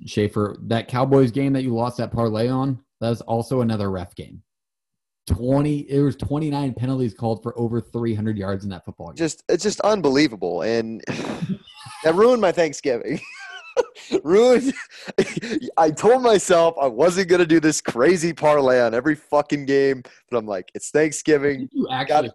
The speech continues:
Speaker 1: said that, like, to us too one time. You're
Speaker 2: Yeah,
Speaker 1: like,
Speaker 2: I think I
Speaker 1: "Oh."
Speaker 2: said it to you guys. <laughs> I, I go, "I'm not gonna let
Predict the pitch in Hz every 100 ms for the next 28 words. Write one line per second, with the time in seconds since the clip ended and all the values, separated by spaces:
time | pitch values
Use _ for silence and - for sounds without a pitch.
0 | _ 127 113 104 92 _ - 135 95 95
1 | - 120 90 85 87 92 151 147 135 120
2 | 143 147 143 156 151 147 156 151 - 151
3 | 143 147 190 156 - 202 - - 165 -
4 | 190 - 135 - - 165 - 175 143 143
5 | 147 151 151 147 143 143